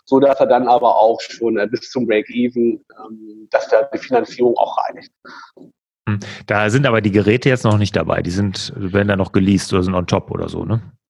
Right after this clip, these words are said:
Speaker 1: Genau, genau. Also in der Fitnessbranche ist es tatsächlich so, oder, oder wahrscheinlich in vielen anderen Branchen auch,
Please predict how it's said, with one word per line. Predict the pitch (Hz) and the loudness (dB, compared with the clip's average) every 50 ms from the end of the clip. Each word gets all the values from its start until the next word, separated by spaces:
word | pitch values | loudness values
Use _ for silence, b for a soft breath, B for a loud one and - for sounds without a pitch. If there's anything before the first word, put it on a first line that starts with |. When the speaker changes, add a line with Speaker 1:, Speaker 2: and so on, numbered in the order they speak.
| _ _ 190 | _ _ -12
Speaker 1:
Genau, | 185 170 233 247 226 - 160 156 151 | -6 0 2 2 4 4 4 4 4
genau. | 143 131 135 135 | 4 4 4 4
Also | 131 147 156 175 175 | 4 4 4 4 4
in | |
der | 175 156 143 139 | 6 4 2 2
Fitnessbranche | - 196 202 220 208 - - - 170 170 170 175 165 151 | 0 -2 2 2 0 0 2 2 4 4 6 4 4 2
ist | 147 143 | -4 -6
es | - | -4
tatsächlich | - 143 127 - 143 135 139 143 135 - - | -2 -2 -2 0 0 -2 0 -2 -4 -6 -4
so, | 131 131 127 127 127 | 0 2 2 2 2
oder, | 110 107 107 104 110 117 | 0 -2 -6 -4 -4 -4
oder | 120 117 110 | -4 -2 -4
wahrscheinlich | 110 - - 127 113 110 - | -4 -6 -4 -6 -6 -6 -8
in | 113 104 | -10 -14
vielen | - - 123 117 107 | -12 -10 -10 -8 -8
anderen | 107 113 117 113 113 107 | -6 -8 -6 -6 -8 -8
Branchen | 110 110 110 110 107 - - 107 | -8 -8 -8 -8 -8 -10 -12 -10
auch, | 107 - 110 117 127 139 139 - - B | -6 -2 2 4 4 4 2 0 -4 B